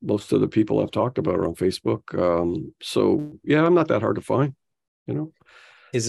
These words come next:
Speaker 2: is there anything that you'd like to say to the fans that have been with you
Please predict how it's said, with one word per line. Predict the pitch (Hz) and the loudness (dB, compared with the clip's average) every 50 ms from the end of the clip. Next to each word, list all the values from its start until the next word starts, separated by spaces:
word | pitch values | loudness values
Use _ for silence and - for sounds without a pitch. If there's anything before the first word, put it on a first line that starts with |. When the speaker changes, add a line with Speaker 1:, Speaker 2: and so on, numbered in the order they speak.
| 123 123 - | -4 -4 -2
Speaker 2:
is | 127 123 117 | -2 0 2
there | 127 127 120 | 2 2 4
anything | 139 156 165 175 170 - 160 156 156 | 2 2 0 0 0 0 0 0 0
that | 143 139 | -2 -4
you'd | 123 123 117 117 | -4 -6 -4 -2
like | 117 113 117 117 | -2 -2 0 0
to | - 110 | -2 -2
say | - - 123 110 110 110 107 | -2 0 0 0 0 0 -4
to | 107 - - 107 | -8 -8 -8 -6
the | 107 98 | -6 -6
fans | - - 110 104 104 101 98 95 90 | -4 -4 -2 -2 0 -2 -2 -4 -4
that | 95 98 | -6 -6
have | 92 90 | -4 -4
been | 98 95 98 | -4 -4 -2
with | 98 95 92 - - | -4 -4 -4 -6 -10
you | 95 92 92 92 87 _ | -10 -8 -8 -10 -12 _